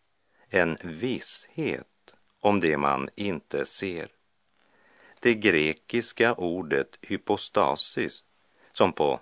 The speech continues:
svenska översatts med ordet övertygelse, det är ett ord som är det motsatta av hypotesis eller teori. Hypostasis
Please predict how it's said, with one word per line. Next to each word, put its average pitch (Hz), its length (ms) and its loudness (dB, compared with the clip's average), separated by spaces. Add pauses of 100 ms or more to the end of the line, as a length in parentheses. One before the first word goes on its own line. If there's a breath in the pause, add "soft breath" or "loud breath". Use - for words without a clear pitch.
svenska 87 600 4
översatts 90 640 2
med 104 160 2
ordet 76 380 0
övertygelse, 95 1120 -4 (760 soft breath)
det 113 180 4
är 101 40 8
ett - 140 2
ord 110 300 2
som 87 160 2
är 80 120 4
det 80 160 4
motsatta 95 1000 0
av 78 340 4
hypotesis - 1160 -6
eller 73 440 2 (100)
teori. 95 540 0 (1120 loud breath)
Hypostasis - 1120 2